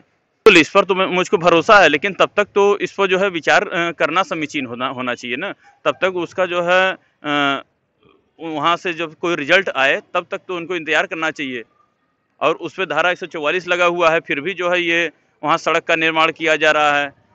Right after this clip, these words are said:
और ईंटें गिर-, ईंटा वहाँ पे गिराए गए हैं, बालू गिराए गए हैं, सीमेंट गिराए गए हैं।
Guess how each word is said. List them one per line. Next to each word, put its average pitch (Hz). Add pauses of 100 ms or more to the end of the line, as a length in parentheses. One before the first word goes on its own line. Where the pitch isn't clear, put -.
(120)
और 135 (120)
ईंटें 170
गिर-, 170
ईंटा 160
वहाँ 175
पे 160
गिराए 160
गए 156
हैं, 139
बालू 143
गिराए 165
गए 156
हैं, 156
सीमेंट 175
गिराए 170
गए 151
हैं। 135